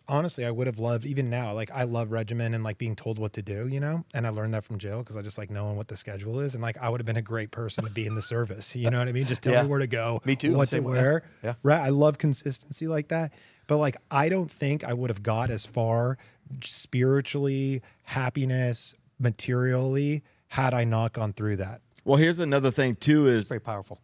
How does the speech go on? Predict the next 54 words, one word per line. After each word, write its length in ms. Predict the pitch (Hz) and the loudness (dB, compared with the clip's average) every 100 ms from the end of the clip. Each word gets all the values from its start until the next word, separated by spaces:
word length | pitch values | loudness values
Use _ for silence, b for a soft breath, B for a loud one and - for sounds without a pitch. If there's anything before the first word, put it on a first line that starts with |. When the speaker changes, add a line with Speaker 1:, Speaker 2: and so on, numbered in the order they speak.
| - | -2
Speaker 3:
as, 200 | 127 127 | -2 2
uh, 380 | 131 117 107 - | 4 6 4 2
as, 480 | 107 120 110 - - - | 0 2 0 -4 -10 -4
you 140 | 131 | -2
know, 340 | 120 110 107 - _ _ - | 2 2 0 -4 _ _ -2
I 60 | |
don't 120 | 147 147 | 0 2
like 160 | 131 | 2
to 80 | 123 | 0
say 200 | - 123 | 0 2
I 60 | 104 | 2
wasted 480 | 98 120 - 113 | 2 0 0 -4
this 200 | 107 107 | -2 -4
amount 280 | 107 107 101 | -2 -4 -4
of 80 | 95 | -4
time 320 | 113 117 110 | -2 -2 -2
because, 500 | 98 - 107 98 - | -4 0 0 0 -6
you 100 | 120 | -6
know, 100 | 113 | -2
I 80 | 107 | 0
did 180 | 104 131 | 0 0
learn 240 | 113 117 | 2 4
a 60 | 120 | 4
lot. 240 | 120 117 | 6 4
I 40 | 104 | 4
met 200 | 117 - | 0 -2
some 120 | 113 | -4
great 220 | 113 110 | 0 0
people. 240 | 120 110 107 | 0 0 0
I 80 | 104 | 2
had 120 | 117 | 0
a 60 | |
lot 180 | 104 110 | 2 0
of 80 | 104 | 0
fun. 400 | 107 104 104 104 b b b | -2 -2 -2 -6 b b b
Um, 320 | 117 110 95 - - | 0 0 -2 -6 0
but, 180 | 131 120 | 2 2
you 120 | 127 | 0
know, 80 | 123 | 2
we 80 | 139 | 2
just 160 | 139 | 0
had 100 | 139 | -2
a 40 | 117 | 0
guy 180 | 117 117 | 2 4
on 180 | 113 110 | 4 4
here 180 | 113 107 | 4 4
the 80 | 107 | 2
other 100 | 104 | 2
day. 280 | 110 113 | 0 0
He's, 200 | 104 113 | 0 -2
uh, 80 | 120 - - | -4 -6 -10
turning 240 | - 123 113 | -4 -2 0
eighty-nine, 600 | 110 104 110 117 110 107 _ 107 | -2 0 0 0 -2 -6 _ -6
and 320 | 107 104 | -4 -4